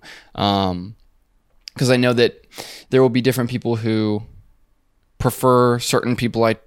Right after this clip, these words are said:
speak about, you know, philosophy-wise, or prefer or not prefer certain ideas I speak about. And so, um, uh, you know, this entire podcast is about critical thinking and about developing your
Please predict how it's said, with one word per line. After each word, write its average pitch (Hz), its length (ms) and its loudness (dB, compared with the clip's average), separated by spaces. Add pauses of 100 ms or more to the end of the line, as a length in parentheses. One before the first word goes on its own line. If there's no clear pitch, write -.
(100)
speak - 300 -4
about, 110 340 0 (100)
you 107 80 -4
know, 101 100 -2
philosophy-wise, 107 1080 0
or 104 200 -4 (540)
prefer 131 520 4
or 117 180 0
not 113 260 0
prefer 113 340 0
certain - 260 -2
ideas 123 400 0
I 135 60 4
speak 123 280 -2
about. 117 380 2 (320)
And 110 260 0
so, 107 680 0 (560)
um, 104 520 -2 (100)
uh, 110 220 2
you 175 140 0
know, - 220 2
this 135 500 -2
entire 123 320 0
podcast - 420 -2
is 110 120 -6
about 104 180 0
critical 110 260 -6
thinking 147 520 -2
and 113 80 -8
about 107 340 0
developing 110 640 0
your 107 320 0